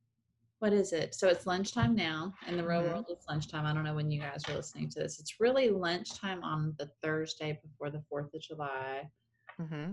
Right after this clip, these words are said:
Speaker 1: which means that I have a day and a half to schedule one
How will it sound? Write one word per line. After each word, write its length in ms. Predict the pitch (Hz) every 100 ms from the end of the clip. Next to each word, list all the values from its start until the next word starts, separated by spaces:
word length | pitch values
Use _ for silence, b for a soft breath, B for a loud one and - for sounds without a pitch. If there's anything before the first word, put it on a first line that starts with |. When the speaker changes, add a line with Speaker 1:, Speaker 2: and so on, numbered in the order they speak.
| 202
Speaker 1:
which 100 | - -
means 360 | 165 156 151 151
that 180 | 147 -
I 80 | 151 156
have 600 | 156 156 147 147 143 147
a 100 | 147
day 380 | 147 147 143 147
and 100 | 151
a 40 |
half 640 | 151 - 151 139 135 143 147
to 80 | 156
schedule 1080 | - - 143 139 143 135 135 131 131 123 - - - _ _ _ _ _ _ _ - - - _ - - - - _ _ _ _ _ _ - _ _ _ _ _ -
one 180 | - 151